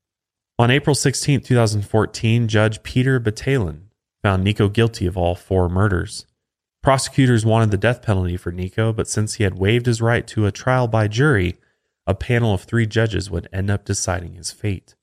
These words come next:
In the meantime, he waited in his jail cell. And while he waited for his sentencing, he made several body modifications over several months.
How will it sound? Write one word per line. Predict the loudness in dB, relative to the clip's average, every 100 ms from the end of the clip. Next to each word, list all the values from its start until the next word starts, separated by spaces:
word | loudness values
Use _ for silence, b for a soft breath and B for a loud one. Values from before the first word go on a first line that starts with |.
| _ _ _ _ _ _ _
In | 2
the | 4
meantime, | 2 2 0 2
he | 2
waited | 2 2 0
in | 0 0
his | -2
jail | 0 0
cell. | 0 -2 -4 -6 -14 _ _ _ _ _ _
And | 2
while | 4 4
he | 2
waited | 2 2 0
for | 0 -2
his | 0
sentencing, | -2 -2 -2 -2 -4 -2
he | -2
made | -2 -2
several | -4 -4 -2 -2
body | 0 0 0
modifications | -2 -4 -8 _ -8 -8 -6
over | -4 -4
several | -4 -2 0 -2
months. | 2 0 0 -10